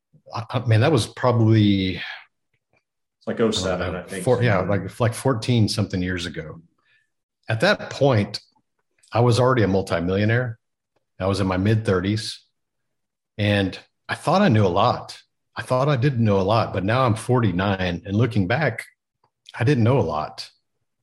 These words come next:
Speaker 1: I was doing a lot of things wrong back then, and I had a lot of blind spots. So I'm saying this because there's people that you know, or even it could be you as a listener, you, you've become financially successful or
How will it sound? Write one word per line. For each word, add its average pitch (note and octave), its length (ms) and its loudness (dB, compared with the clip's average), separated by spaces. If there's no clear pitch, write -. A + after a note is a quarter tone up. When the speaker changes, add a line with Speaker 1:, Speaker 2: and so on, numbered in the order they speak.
Speaker 1:
I G#2 60 0
was G#2+ 120 4
doing B2 160 4
a G2+ 40 2
lot A2 160 2
of A2+ 140 2
things A2 220 2
wrong A2 440 2
back G#2+ 320 -4
then, A#2 400 -2
and G2 400 -2
I G2+ 180 0
had A#2+ 160 -2
a B2 40 2
lot C3 120 2
of G#2 140 0
blind C3 300 0
spots. - 720 -8
So A#2+ 600 0
I'm G#2+ 220 0
saying G3 300 4
this A#2+ 160 2
because A#2 680 0
there's D3 160 2
people G3 340 0
that A#2+ 180 2
you A2+ 140 4
know, B2+ 360 4
or A#2+ 160 2
even D#3 200 4
it D3 100 0
could B2 140 -4
be C3+ 60 2
you C3 200 2
as A#2 120 2
a G#2+ 40 2
listener, A#2 320 2
you, G2+ 200 -2
you've C3 300 0
become C3 280 0
financially A#2 600 0
successful A#2+ 640 -2
or F#2 440 -2